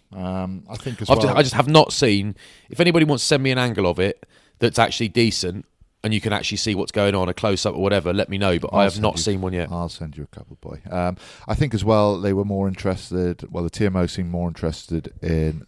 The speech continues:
Speaker 1: the grounding of the ball by Don Brandt, which was a classy finish.
Speaker 2: Yeah, it was good.
Speaker 1: Yeah, it was good. Um, but yeah, there is,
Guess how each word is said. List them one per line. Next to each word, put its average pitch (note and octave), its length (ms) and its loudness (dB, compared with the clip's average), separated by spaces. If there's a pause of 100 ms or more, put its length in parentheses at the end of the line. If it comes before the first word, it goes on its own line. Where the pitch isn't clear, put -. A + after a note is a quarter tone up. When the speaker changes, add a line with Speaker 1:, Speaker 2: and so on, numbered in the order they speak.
Speaker 1:
the D#2+ 160 -2
grounding E2+ 460 -2
of E2 120 -6
the E2+ 60 -6
ball F2+ 540 2
by D#2 140 -4
Don F2+ 280 -2
Brandt, F2 340 -2
which - 200 -12
was D#2+ 360 -4 (880)
a D#2 80 -12
classy F2+ 400 -4
finish. G#2+ 500 -2 (840)
Speaker 2:
Yeah, F2+ 120 0
it - 40 -4
was - 100 -8
good. D#2+ 220 -4 (160)
Speaker 1:
Yeah, F2+ 240 -4 (100)
it G2+ 60 -10
was E2+ 200 -8
good. - 460 -10
Um, E2 560 -6
but - 180 -4
yeah, E2 200 -6 (100)
there E2+ 240 -4
is, E2 180 -6